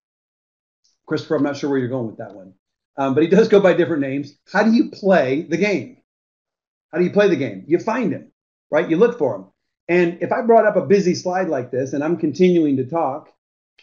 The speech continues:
guess what your eyes are doing? Guess what you're doing? You're, you're probably focused more on the slide than you are looking at me. And that's not a bad thing. You're probably more focused on the slide than you are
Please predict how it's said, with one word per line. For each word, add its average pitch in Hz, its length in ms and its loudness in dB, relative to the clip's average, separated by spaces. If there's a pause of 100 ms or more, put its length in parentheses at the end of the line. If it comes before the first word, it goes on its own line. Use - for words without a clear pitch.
(160)
guess 170 280 -2
what 160 140 -8
your 139 160 0
eyes 120 160 -2
are 120 80 -6
doing? 98 340 -10 (440)
Guess 175 180 -2
what 160 120 -6
you're 143 200 0
doing? 110 260 -6
You're, 165 220 -2
you're 185 280 2
probably 147 540 0
focused 147 400 -6
more 151 200 -4
on 139 140 -2
the 120 80 -6
slide 139 440 -4
than 127 160 -4
you 127 240 -2
are 139 400 -4 (580)
looking 139 360 0
at 120 120 -8
me. 139 420 -2 (1120)
And 143 140 -6
that's 123 120 -4
not 123 120 -6
a 98 60 -12
bad 120 240 -6
thing. 120 320 -10 (1200)
You're 151 200 -2
probably 196 480 4
more 165 220 0
focused 165 300 0
on 151 120 0
the 139 80 -4
slide 156 320 -4
than 143 140 -2
you 143 200 -2
are 143 320 -4